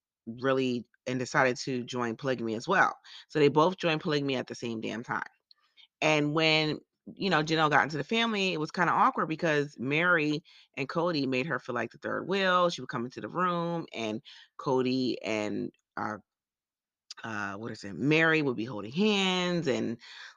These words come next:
like, sh-, she'd be off sitting off to the side with, with a chair. And then things got even more awkward when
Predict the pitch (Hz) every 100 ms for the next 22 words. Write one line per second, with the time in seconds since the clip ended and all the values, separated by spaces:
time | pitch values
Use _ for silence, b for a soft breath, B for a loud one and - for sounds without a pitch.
0 | - 123 127 120 - - - - - 147
1 | 135 123 127 127 - 151 - 127 113 117
2 | - 113 - 120 117 113 - - - -
3 | 123 123 - 196 104 92 B B B _
4 | 139 139 147 143 147 156 147 135 131 131
5 | 120 190 220 214 - 131 127 - 139 135
6 | - 131 127 131 135